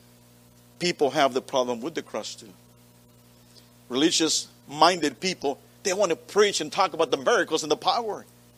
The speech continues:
Intellectual mind-, minded people, they want to talk about wisdom and truth. But nobody wants to talk about the real story.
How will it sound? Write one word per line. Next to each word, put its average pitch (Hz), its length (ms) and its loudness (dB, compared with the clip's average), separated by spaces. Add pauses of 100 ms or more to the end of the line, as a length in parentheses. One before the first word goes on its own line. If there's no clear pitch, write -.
(1120)
Intellectual 180 720 6 (240)
mind-, 185 500 4
minded 180 380 4
people, 202 440 4 (140)
they 202 80 8
want 220 160 8
to 180 40 -2
talk 214 160 4
about 170 280 6
wisdom 208 380 2
and 175 100 -2
truth. - 560 -4 (880)
But 196 120 4
nobody 285 340 8
wants 233 260 4
to 214 60 -4
talk 294 340 6
about 226 240 8
the 196 100 6
real 262 300 4
story. 226 640 2